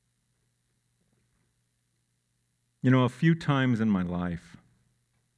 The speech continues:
and that's why this is so personal to me, but a few times in my life, God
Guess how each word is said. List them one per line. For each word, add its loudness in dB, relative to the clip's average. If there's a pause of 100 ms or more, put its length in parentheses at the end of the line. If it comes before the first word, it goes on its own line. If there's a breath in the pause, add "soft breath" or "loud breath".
(1200)
and 4
that's 0
why 0
this -2
is -8
so -4
personal -6
to -12
me, -6
but -6
a -4
few -6
times -2
in -6
my -4
life, -6 (1040)
God -2